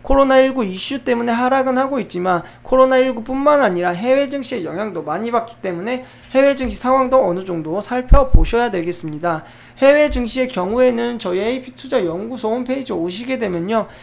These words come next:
제가 이제 매일 오전 장 시작 전에 해외 증시 마감 시황에 대해 간략하게 요약해서 올려드리고 있기 때문에 이런 해외 증시 관련된 정보라든지 주식 관련된 정보들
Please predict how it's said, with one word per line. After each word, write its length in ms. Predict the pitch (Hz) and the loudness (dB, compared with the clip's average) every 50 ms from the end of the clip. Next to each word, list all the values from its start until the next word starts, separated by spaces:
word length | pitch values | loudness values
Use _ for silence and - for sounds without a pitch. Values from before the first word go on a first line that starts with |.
| - - - | -20 -18 -4
제가 220 | - 208 208 220 | -2 0 2 2
이제 160 | 214 190 208 190 | 2 2 0 2
매일 280 | 208 240 254 262 233 | 4 4 6 6 4
오전 540 | 202 175 165 175 175 - 202 175 170 180 196 | 4 2 2 2 2 0 0 0 0 -4 -6
장 260 | - - 165 170 175 | -8 -8 -6 -6 -6
시작 340 | 170 - 240 226 254 254 254 | -6 -8 -4 -4 -4 -4 -2
전에 360 | 254 226 226 233 240 240 233 - - - - - - | -4 -4 -2 -2 -4 -6 -8 -12 -18 -20 -20 -20 -4
해외 280 | - 262 277 285 294 285 | 0 2 4 4 4 2
증시 320 | 285 277 269 226 - 220 | 0 -4 -6 -6 -8 -4
마감 380 | 180 254 143 180 214 240 247 254 | -2 -2 -2 0 0 0 0 0
시황에 340 | 233 262 254 247 247 254 240 | -2 0 0 0 0 0 0
대해 240 | 240 220 220 226 | 0 0 -2 -2
간략하게 580 | 220 - 170 170 185 202 196 190 190 190 202 196 | -4 -4 -4 0 0 0 0 0 -4 -4 -4 -4
요약해서 540 | 170 156 165 196 208 202 202 190 190 233 226 | -4 -2 0 0 0 -2 -4 -8 -6 -4 -4
올려드리고 680 | 180 160 156 165 196 226 233 226 240 240 240 247 240 | -4 -2 -4 -2 0 0 0 0 -2 -4 -4 -4 -4
있기 180 | 214 175 - - | -6 -6 -10 -10
때문에 480 | - - 170 165 170 208 220 202 190 - - - - - - | -6 -4 -4 -4 -2 -2 -2 -4 -4 -8 -16 -20 -20 -8 -2
이런 300 | 208 220 226 226 226 226 | 2 4 4 4 2 2
해외 260 | 262 277 285 302 294 | 0 0 0 0 0
증시 240 | 285 277 240 254 262 | -2 -4 -4 -4 -4
관련된 460 | 208 180 170 180 185 190 190 208 196 | -2 0 0 0 0 -2 -2 -6 -6
정보라든지 840 | - 156 160 165 170 190 226 226 202 160 156 151 160 170 196 185 170 - - - - | -4 -4 -4 -2 0 0 0 0 0 0 -2 -6 -8 -6 -6 -6 -8 -10 -16 -20 -18
주식 280 | - - 190 208 240 - | -12 -10 -8 -8 -4 -2
관련된 360 | 247 226 226 226 226 220 220 | 0 2 2 2 0 -2 -4
정보들 600 | - 170 160 160 165 202 208 165 180 214 247 | -4 -6 -6 -4 -4 -4 -4 -2 -4 -6 -8